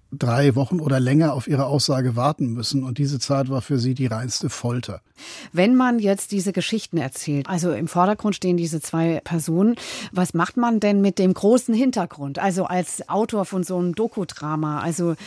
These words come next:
Speaker 2: äh, was lässt man weg von diesen großen Nürnberger Prozessen und was zeigt man? Also wählt man aus nach Drama?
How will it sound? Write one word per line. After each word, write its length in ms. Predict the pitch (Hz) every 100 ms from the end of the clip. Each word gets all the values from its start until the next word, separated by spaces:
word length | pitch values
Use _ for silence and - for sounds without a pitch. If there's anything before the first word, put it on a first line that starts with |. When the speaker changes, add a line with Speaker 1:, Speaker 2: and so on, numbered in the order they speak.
| - -
Speaker 2:
äh, 120 | 185 175
was 180 | 180 -
lässt 240 | 220 -
man 380 | 208 196 196 160
weg 260 | 233 - -
von 280 | 208 208 196
diesen 360 | 196 196 196 175
großen 480 | - 202 240 214
Nürnberger 500 | 196 220 220 208 190
Prozessen 600 | 185 196 180 208 220 214 202
und 120 | 190
was 220 | 190 -
zeigt 340 | - 185 -
man? 160 | 151 151
Also 280 | 170 175 160
wählt 180 | 214 -
man 200 | 202 180
aus 260 | 175 240
nach 160 | 185 175
Drama? 480 | - 135 160 262